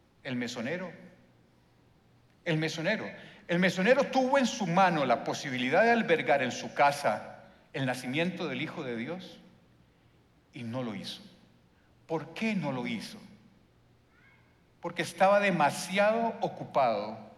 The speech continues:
atendiendo sus obligaciones y con muchas preocupaciones, y por eso se perdió el nacimiento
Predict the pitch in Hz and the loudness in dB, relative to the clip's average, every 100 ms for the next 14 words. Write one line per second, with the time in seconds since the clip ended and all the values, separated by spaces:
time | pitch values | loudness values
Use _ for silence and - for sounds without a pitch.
0 | - _ _ - 156 - 135 131 196 185 | -20 _ _ 4 4 2 -4 -2 -2 -2
1 | 131 - 156 - 131 123 117 107 165 135 | -4 -6 -6 -6 -6 -2 -2 -2 -4 -4
2 | 113 - - - 185 - 160 143 190 240 | -4 -8 -14 -10 -6 -4 -4 -2 0 0
3 | 247 - 202 165 - - 120 - 196 220 | -2 -4 -4 -4 -2 -2 -2 -2 -2 -2
4 | 226 - - - 190 - 143 165 160 180 | -6 -10 -16 -10 -8 -4 0 0 -2 -4
5 | 165 - 123 110 139 143 131 120 113 117 | -6 -4 -6 -4 -6 -4 -4 -6 -6 -6
6 | 110 113 117 123 | -6 -6 -8 -14